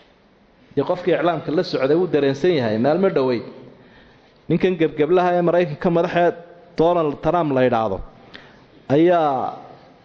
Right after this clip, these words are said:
naagi daba dhigatay. Markaasay leedahay, "Wuu iga sinaystay." Weligiiba madaxa ha warwareejiyo. Markii dambe tii bay tiifiyada soo fadhiisiiyeen.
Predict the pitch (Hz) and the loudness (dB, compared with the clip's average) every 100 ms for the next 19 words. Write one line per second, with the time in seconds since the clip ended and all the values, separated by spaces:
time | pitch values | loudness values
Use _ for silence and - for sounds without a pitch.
0 | - 131 147 143 135 151 185 151 127 - | -12 -2 0 0 0 0 0 0 -2 -6
1 | - - - - _ _ _ _ _ - | -14 -20 -20 -20 _ _ _ _ _ -10
2 | 120 143 143 190 185 175 180 180 180 180 | -2 -2 0 2 4 4 4 2 2 0
3 | 151 135 120 - - - - - - _ | 0 0 0 -6 -20 -20 -20 -20 -20 _
4 | _ _ _ 151 180 185 185 185 170 - | _ _ _ 0 2 2 2 2 0 -2
5 | 143 175 160 139 131 127 - 110 71 - | 0 4 4 4 2 -2 -4 -6 -6 -14
6 | - - - - - _ _ - 190 - | -20 -20 -20 -20 -20 _ _ -6 -2 0
7 | 214 185 185 196 - 220 220 175 - 170 | 0 0 0 -2 0 2 2 2 0 -2
8 | - 202 185 165 175 196 165 143 123 - | 2 2 2 2 2 2 2 2 0 0
9 | 131 123 | 2 2